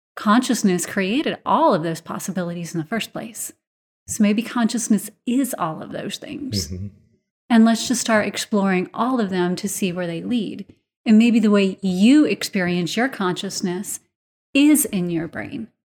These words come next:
Speaker 1: But maybe the way I experience my consciousness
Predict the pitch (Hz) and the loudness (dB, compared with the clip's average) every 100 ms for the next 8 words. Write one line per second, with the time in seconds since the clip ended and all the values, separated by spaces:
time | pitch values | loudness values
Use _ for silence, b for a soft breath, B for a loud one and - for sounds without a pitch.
0 | _ _ 208 208 226 214 208 208 - 214 | _ _ 4 6 6 6 4 0 -2 0
1 | 233 269 240 - 202 190 185 - 196 220 | 2 2 0 -2 -4 -2 -4 -2 -2 -2
2 | 226 196 165 196 - 196 185 | -2 -4 -4 -8 -6 -6 -6